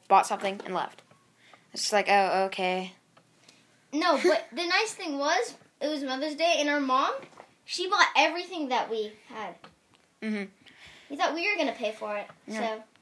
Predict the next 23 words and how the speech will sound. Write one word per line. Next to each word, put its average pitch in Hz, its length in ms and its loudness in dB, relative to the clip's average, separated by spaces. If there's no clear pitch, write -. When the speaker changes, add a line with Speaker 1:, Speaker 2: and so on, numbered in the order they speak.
Speaker 2:
we 277 80 -10
got 269 360 0
free 262 400 -10
food. 254 600 -12
Speaker 1:
So, 262 480 6
when 254 260 -4
we 262 140 -2
went 302 240 0
kayaking, 202 760 6
um, 208 500 6
Speaker 2:
We 277 80 -4
went 269 260 -2
to 269 120 -8
Ola 208 520 0
and 220 180 -10
met 220 140 0
our 202 120 -4
grandma 214 420 -8
there. - 300 -14
Speaker 1:
Yeah. 180 360 -8
Speaker 2:
That 185 180 -14
was - 220 -20
fun. 185 80 -20